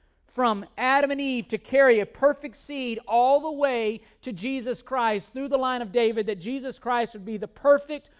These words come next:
fulfillment of the Messiah, the King, that he would meet all the qualifications. God did that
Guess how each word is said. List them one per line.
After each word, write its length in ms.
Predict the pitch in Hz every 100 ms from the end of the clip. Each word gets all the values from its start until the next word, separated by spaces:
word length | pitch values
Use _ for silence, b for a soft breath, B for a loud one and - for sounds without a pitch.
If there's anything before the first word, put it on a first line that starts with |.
| b b
fulfillment 640 | 247 202 - 277 269 269 254
of 140 | 240
the 60 | 208
Messiah, 720 | 202 - - 220 185 151 131 - _ _ _
the 80 | 214
King, 580 | - 285 247 175 147 127 _ _ _ _ _ _ _ _ _ _ _ -
that 120 | 220
he 100 | 262
would 120 | 269
meet 140 | 233 208
all 280 | 247 277
the 80 | 277
qualifications. 680 | 247 262 254 226 220 180 165
God 320 | 208 269 202
did 220 | 175 339 226
that 380 | 165 117 _